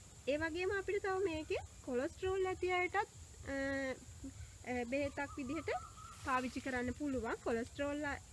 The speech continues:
අය තියෙන අයගේ, අ, මේ අහිතකර කොලෙස්ටරෝල් තියෙනවනේ.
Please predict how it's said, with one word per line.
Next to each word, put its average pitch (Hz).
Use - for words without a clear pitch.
අය 247
තියෙන 277
අයගේ, 262
අ, -
මේ 220
අහිතකර 349
කොලෙස්ටරෝල් 339
තියෙනවනේ. 330